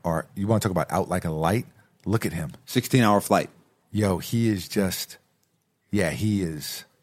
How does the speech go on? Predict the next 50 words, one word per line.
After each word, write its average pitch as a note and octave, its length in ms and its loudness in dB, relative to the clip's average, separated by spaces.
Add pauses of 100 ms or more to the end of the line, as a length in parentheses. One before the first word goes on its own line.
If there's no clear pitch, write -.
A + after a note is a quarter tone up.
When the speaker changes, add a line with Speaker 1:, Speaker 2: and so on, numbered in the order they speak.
(380)
Speaker 1:
dunzo. D#2+ 540 -4 (600)
Absolutely F#2+ 520 -2
dunzo. E2 440 -4 (320)
Vito G#2+ 380 2
is F2+ 100 -2
pissed. - 460 -2 (540)
He's G#2+ 220 0
upset - 420 0
that F2+ 100 -2
I F2+ 100 2
didn't F2+ 180 0
let F2 120 2
him F2+ 120 0
Speaker 2:
Yeah. G2+ 220 4
Speaker 1:
sit A2+ 100 6
on G2 100 4
my F2 80 4
lap. F2 340 2 (360)
But G2+ 200 2 (340)
the - 100 -10
posture A#2+ 520 2
won't F#2+ 240 -2
allow G#2 320 0
it. B2 40 4
Speaker 2:
Yeah, A#2 80 6
yeah, G2 200 2
it's - 140 -6
Speaker 1:
'Cause F2+ 80 -6
I G#2 60 -2
got G2+ 160 -6
that, - 140 -6
I - 40 -10
got G2+ 140 -6
that - 200 -6
back A2+ 320 0
locked F#2+ 540 -4
in. G#2 160 -2
Speaker 2:
Yeah. G2 200 2 (520)
Speaker 1:
I G2 60 -8
got E2+ 120 -6
so - 120 -4
much - 160 -10 (140)
damn F#2+ 300 -6
lacquer E2 640 -2
on D#2 140 -4
that D#2 160 -4
thing. D#2+ 300 -4 (220)
Name G#2+ 180 2
that F#2 140 2
movie. E2 280 -4